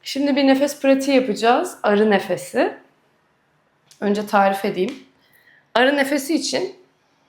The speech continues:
yine sırtımız dik bir pozisyondayız. El parmaklarımla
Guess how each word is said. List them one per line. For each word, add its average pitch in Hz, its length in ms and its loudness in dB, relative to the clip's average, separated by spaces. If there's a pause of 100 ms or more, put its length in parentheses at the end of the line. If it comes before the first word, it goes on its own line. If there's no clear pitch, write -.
(1080)
yine 262 180 2
sırtımız 226 540 -4
dik 220 180 -6
bir 202 100 -10
pozisyondayız. 180 1040 -8 (3750)
El 277 280 0
parmaklarımla 233 1040 -2